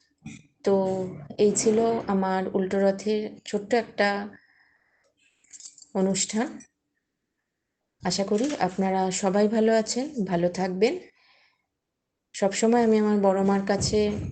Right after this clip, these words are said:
প্রার্থনা করি যাতে আপনারা সবাই ভালো থাকেন। এই বলে আজকের ব্লগটা এখানেই শেষ করছি। পরবর্তী ব্লগ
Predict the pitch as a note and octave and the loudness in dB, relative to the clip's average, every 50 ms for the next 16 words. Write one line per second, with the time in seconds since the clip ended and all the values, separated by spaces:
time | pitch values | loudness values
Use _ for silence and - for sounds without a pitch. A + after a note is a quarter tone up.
0 | - - - - - F#3+ F3+ F3+ F#3 - G3+ G3 G3 G3 G3 G#3 G3 G#3+ C4 C4 | -10 -14 -12 -4 -2 -2 0 0 -2 -2 0 0 2 0 0 0 0 0 0 0
1 | G#3 F3+ F#3+ F#3 F3+ F#3 F#3+ F#3 F#3 F#3 F#3 G3 F#3 G3 F#3+ F#3+ F#3+ F#3+ F#3+ F#3 | -2 0 0 -2 0 0 0 0 0 -2 -2 -4 -2 -2 -2 -2 0 0 0 0
2 | F#3 F#3 G#3+ G3+ G3+ G3+ C4 F4+ F#4 - _ _ _ _ _ _ _ _ _ _ | -2 -2 -4 -6 -6 -6 -6 -8 -8 -12 _ _ _ _ _ _ _ _ _ _
3 | - G3 G3+ G3 F3+ F#3+ F#3+ A3+ F4 F#4+ A3+ F#3+ - - - G3 F#3 F3+ F#3+ F#3 | -2 0 2 2 2 2 0 0 -2 -4 -6 -6 -6 -4 -4 -2 -2 0 0 0
4 | F#3 F#3 F#3 - G#3 G3+ G#3 A#3 - - - _ - F3+ - F#3+ G3 G#3+ A#3+ A#3 | 0 0 0 0 0 0 0 0 -4 -10 -14 _ -10 -6 -2 0 2 2 2 2
5 | - B3+ A#3 - - B3+ A#3+ A#3 - - C4 C4+ C#4 - - _ _ - _ - | 2 0 0 0 2 0 0 0 0 -4 -4 -4 -4 -8 -16 _ _ -20 _ -20
6 | - - - _ _ - G3+ G3+ A3+ A#3 A#3+ A#3+ A#3 - - A#3+ - G#3 G3+ G#3 | -20 -20 -20 _ _ 2 4 4 6 4 4 2 0 0 -2 -2 0 0 2 2
7 | G#3+ B3 | 2 2